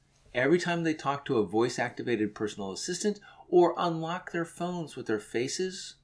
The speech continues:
or fingerprints. Beyond that, for most managers, A I is mostly about assisting humans in making decisions.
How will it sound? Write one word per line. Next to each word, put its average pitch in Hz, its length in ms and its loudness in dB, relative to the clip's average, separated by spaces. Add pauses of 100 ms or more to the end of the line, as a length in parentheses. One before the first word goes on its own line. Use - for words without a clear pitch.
(180)
or 170 120 -6
fingerprints. - 680 -6 (2500)
Beyond 247 420 6
that, 160 260 4 (360)
for - 140 -4
most 127 260 0
managers, 113 600 -4 (220)
A 226 180 2
I 240 200 2
is 165 300 2
mostly 190 680 -2
about 160 360 0
assisting 175 680 -4
humans 123 720 -10 (420)
in 156 160 -2
making 113 320 -4
decisions. 117 580 -10